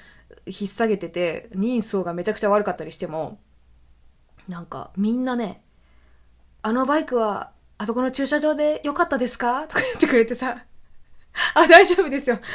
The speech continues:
止めていただいて大丈夫です。そこでいいです」みたいな。もうその入りがあったら、あ、もう大丈夫なお客さんだなとかわかるし、あのー、なんでしょう。席に着いた後の注文の態度とかでも、やっぱりさ、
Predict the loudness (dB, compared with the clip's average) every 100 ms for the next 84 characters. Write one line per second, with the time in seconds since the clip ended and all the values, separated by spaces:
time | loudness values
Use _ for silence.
0 | -2 2 4 6 6 6 4 2 2 0
1 | 0 -2 0 0 0 -2 -4 -6 -4 -6
2 | 0 0 2 4 6 6 6 4 4 2
3 | 4 4 6 4 4 0 -4 -4 -6 -8
4 | -8 -4 -2 -2 -4 -8 -10 -20 -18 -4
5 | 0 0 -2 -4 -4 -4 -10 -20 -20 -20
6 | -10 -10 -8 -12 -12 -12 -12 -12 -14 _
7 | -8 -8 -10 -14 -18 -20 -20 -20 -20 -20
8 | -12 -4 -4 -2 -6 -8 -14 _ -20 _
9 | _ _ -10 -6 -4 -2 -4 -6 -20 _
10 | _ _ -10 -4 -4 -6 -12 -20 -20 _
11 | _ _ -4 2 2 2 0 -2 -2 -4
12 | -2 -2 -2 -6 -14 -20 _ -10 -6 -6
13 | -6 -12 -18 -14 -12 -12 -4 -4 -4 -12
14 | -14